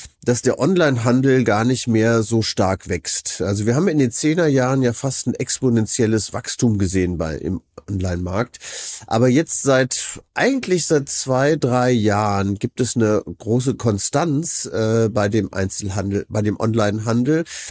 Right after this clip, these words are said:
Das sind so konstant rund fünfundachtzig Milliarden Euro, die da umgesetzt werden. Und das ist nicht mehr wirklich stark gestiegen, ähm, während im Einzelhandelsmarkt insgesamt die Umsätze durchaus noch leicht gestiegen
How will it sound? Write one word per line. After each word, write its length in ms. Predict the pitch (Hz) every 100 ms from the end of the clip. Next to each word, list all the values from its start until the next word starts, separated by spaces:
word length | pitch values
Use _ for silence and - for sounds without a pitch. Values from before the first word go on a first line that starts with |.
| -
Das 180 | - 113
sind 180 | 160 202
so 140 | 180
konstant 680 | 147 143 123 - 131 165 151 -
rund 640 | 98 104 147 190 202 180
fünfundachtzig 1040 | - 160 147 135 - 120 - - 120 -
Milliarden 560 | 117 101 87 92 101 98
Euro, 420 | - 98 101 95
die 140 | 90
da 100 | 90
umgesetzt 720 | 80 87 87 82 71 - -
werden. 300 | - - 65
Und 120 | 71 98
das 140 | 98
ist 160 | 135 -
nicht 160 | 156
mehr 180 | 143 123
wirklich 340 | 131 - 123
stark 300 | - 98 104
gestiegen, 520 | - 110 131 139 139 160 - - - - -
ähm, 560 | 123 120 117 117 117 101
während 260 | 120 123 107
im 160 | 107
Einzelhandelsmarkt 1040 | - 123 156 139 123 120 120 - 110 101 -
insgesamt 680 | - 208 - 120 113 120 113
die 80 |
Umsätze 540 | - 131 123 120 - 104
durchaus 520 | 101 117 123 - 110
noch 160 | 107 101
leicht 380 | 98 110 -
gestiegen 320 | - - -